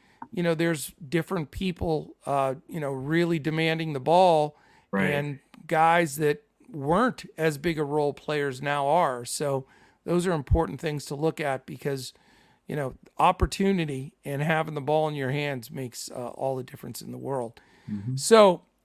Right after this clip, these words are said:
Speaker 1: I, what do you have projected for the starting point guard for Cleveland tonight?
Speaker 2: It shows Raul Nu-, Neto.
Speaker 1: Yeah, Raul Neto is what I have as well.
Speaker 2: Yeah, yeah, yeah.
Speaker 1: Thought that was sort of interesting.
Speaker 2: Mm-hmm.
Speaker 1: Um,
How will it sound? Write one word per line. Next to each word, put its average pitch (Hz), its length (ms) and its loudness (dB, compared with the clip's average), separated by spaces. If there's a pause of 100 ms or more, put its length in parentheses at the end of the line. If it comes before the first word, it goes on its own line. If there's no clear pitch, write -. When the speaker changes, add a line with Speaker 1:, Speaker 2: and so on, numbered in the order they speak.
Speaker 1:
I, 240 400 4 (160)
what 214 260 -4
do 320 80 4
you 370 200 6
have 247 340 6
projected 202 580 0
for 190 100 -8
the 151 100 -4
starting 170 460 0
point 151 340 -4
guard 135 260 -4
for 127 120 -10
Cleveland 127 540 -8
tonight? - 380 -14 (800)
Speaker 2:
It 131 140 2
shows 147 340 4
Raul 110 480 8
Nu-, 104 280 2 (140)
Neto. 98 460 0 (340)
Speaker 1:
Yeah, 170 300 4 (200)
Raul 175 380 4
Neto 214 440 2
is 156 120 -4
what 160 180 -2
I 160 200 2
have 165 320 0
as 127 160 -8
well. 143 500 2
Speaker 2:
Yeah, 95 80 -2
yeah, 82 200 -2 (200)
yeah. 196 120 -2
Speaker 1:
Thought 208 200 4
that 220 240 0
was 202 140 -2
sort 170 260 -2
of 135 180 -6
interesting. 127 760 -8 (260)
Speaker 2:
Mm-hmm. 202 580 2
Speaker 1:
Um, 151 600 0